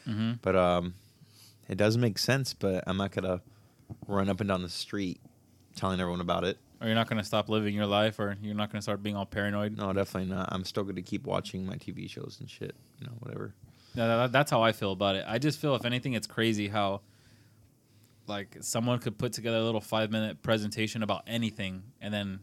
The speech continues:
Speaker 1: there's gonna be a bunch of people, "Oh my God, he's so true. This is right.
Speaker 2: Um, you know,
Speaker 1: We're getting fucked with."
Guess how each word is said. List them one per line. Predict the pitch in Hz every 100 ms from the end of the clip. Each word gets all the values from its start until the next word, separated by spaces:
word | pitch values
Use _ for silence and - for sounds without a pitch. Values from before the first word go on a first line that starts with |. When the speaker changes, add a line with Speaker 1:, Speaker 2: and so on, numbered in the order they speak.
| -
Speaker 1:
there's | 104 110 104
gonna | 101
be | 104
a |
bunch | 98 104 -
of | 92
people, | -
"Oh | 92 90
my | 87
God, | 87 92 90 85
he's | 95 -
so | - 95
true. | - 104 104 101 -
This | 107 104 -
is | 92
right. | 98 107 - _ _ _ _ 302
Speaker 2:
Um, | 285 160 139
you | 135
know, |
Speaker 1:
We're | 113
getting | 117 110
fucked | 123 123 127
with." | 110 -